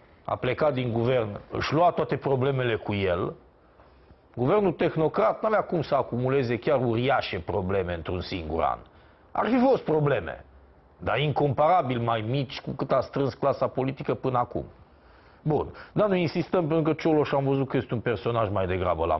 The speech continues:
modă. Adică societatea s-a acomodat cu el, politicienii trag în el, semn că le e frică de Dacian Cioloș, că astea sunt acum personajele în care poți să tragi. Două personaje de paie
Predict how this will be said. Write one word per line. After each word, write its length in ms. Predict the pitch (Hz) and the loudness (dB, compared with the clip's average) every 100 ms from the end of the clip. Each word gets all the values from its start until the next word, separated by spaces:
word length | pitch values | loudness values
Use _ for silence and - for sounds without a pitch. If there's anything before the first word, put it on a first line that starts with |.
| 82 | -2
modă. 400 | 71 - - - - - - _ _ _ | -4 -4 -6 -8 -20 -20 -20 _ _ _
Adică 260 | - 131 110 | -6 -4 -2
societatea 540 | - 107 113 113 107 | -2 -4 -2 0 0
s-a 160 | 98 104 | 0 2
acomodat 680 | 101 - 107 113 147 139 - | 0 0 -4 0 0 0 0
cu 100 | 120 | 0
el, 300 | 113 104 - - - | 0 0 -4 -12 -4
politicienii 560 | 120 113 113 131 123 | -2 -2 -2 -2 -2
trag 320 | - 127 117 | 0 2 2
în 100 | 107 | 0
el, 340 | 107 120 110 92 - | -2 0 0 -4 -10
semn 240 | - 117 | -6 -4
că 140 | 107 107 | 0 0
le 80 | 104 | 2
e 140 | 107 | 0
frică 360 | - 127 - 80 | 0 -2 -2 -4
de 160 | 80 | -2
Dacian 480 | 78 78 - 95 76 | 0 -2 -2 -4 -4
Cioloș, 440 | - 147 165 175 - - - | -2 0 2 0 -4 -10 -2
că 80 | |
astea 200 | 185 - | -2 0
sunt 200 | 101 90 | -6 -4
acum 300 | 85 - 90 - | -4 -2 -2 -2
personajele 600 | 90 87 98 101 85 87 | -4 -2 -2 -2 -2 -2
în 60 | 85 | -2
care 200 | 90 82 | -2 -2
poți 220 | 87 82 | -2 -2
să 100 | 78 | -4
tragi. 440 | - 69 53 - - - - _ _ - - - - _ _ - | -2 -4 -4 -10 -18 -20 -20 _ _ -20 -20 -20 -20 _ _ -2
Două 300 | 147 147 135 | 2 4 4
personaje 580 | 147 - 143 135 117 | 2 0 0 0 0
de 160 | 117 127 | 0 -2
paie 520 | 127 110 87 135 156 | 0 0 2 2 -2